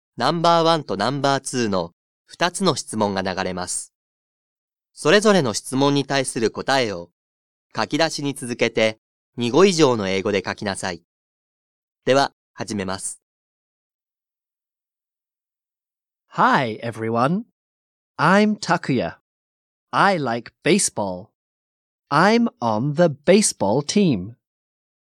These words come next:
Speaker 2: I play it with my friends on weekends.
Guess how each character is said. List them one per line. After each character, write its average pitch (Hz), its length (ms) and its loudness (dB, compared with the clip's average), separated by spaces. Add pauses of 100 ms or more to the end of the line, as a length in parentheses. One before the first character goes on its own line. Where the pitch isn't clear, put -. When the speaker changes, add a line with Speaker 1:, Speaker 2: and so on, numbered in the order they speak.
(400)
Speaker 2:
I 180 220 4
play 202 320 2
it 113 420 -4 (220)
with 214 320 4
my 160 160 4
friends 127 720 0 (320)
on 170 340 6
weekends. 127 840 -4